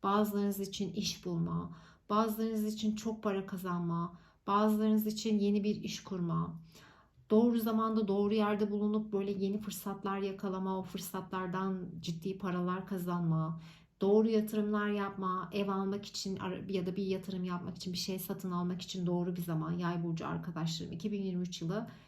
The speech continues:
size maddi, man-, yani maddi manevi demeyeyim de iş ve maddi kariyer anlamda,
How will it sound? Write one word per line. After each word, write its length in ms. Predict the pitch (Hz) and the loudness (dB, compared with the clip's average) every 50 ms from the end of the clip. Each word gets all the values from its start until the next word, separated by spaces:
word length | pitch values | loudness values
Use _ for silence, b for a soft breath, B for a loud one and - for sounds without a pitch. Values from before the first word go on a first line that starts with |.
| B B | B B
size 580 | - - - 214 208 196 185 190 220 220 - - - - _ _ _ _ _ _ _ - - - - | -10 -4 -2 0 2 2 2 0 0 -4 -6 -16 -20 -20 _ _ _ _ _ _ _ -20 -18 -10 -4
maddi, 540 | 190 190 196 202 202 208 - - 196 190 190 | -2 0 0 -2 -2 -6 -6 -4 -2 -2 0
man-, 360 | 190 190 190 185 175 180 180 - 185 | 0 0 -2 -2 -2 -4 -4 -4 -4
yani 200 | 185 175 170 170 | -2 0 0 0
maddi 400 | 175 196 214 220 214 - 220 214 | 0 0 0 0 -2 0 0 0
manevi 400 | 202 196 196 190 185 185 180 175 | 2 2 0 -2 -2 -2 -2 -2
demeyeyim 360 | 196 190 170 190 226 220 190 | 0 0 0 0 0 0 0
de 200 | 180 165 - B B B B B B B B B B | 0 -2 -2 B B B B B B B B B B
iş 340 | 240 226 220 - - - - | 0 2 2 2 2 4 4
ve 400 | 208 208 208 208 202 - - 160 | 6 6 6 4 2 0 -2 0
maddi 540 | 208 202 196 202 202 - - 208 202 196 196 | 2 2 2 2 0 -2 -2 -2 -2 -2 -2
kariyer 480 | - 208 214 196 202 202 202 196 196 - | 0 0 0 2 2 2 2 0 -2 -2
anlamda, 720 | - 208 220 226 233 226 220 220 214 214 220 226 240 240 B | 0 2 2 4 4 4 4 4 6 6 4 4 2 0 B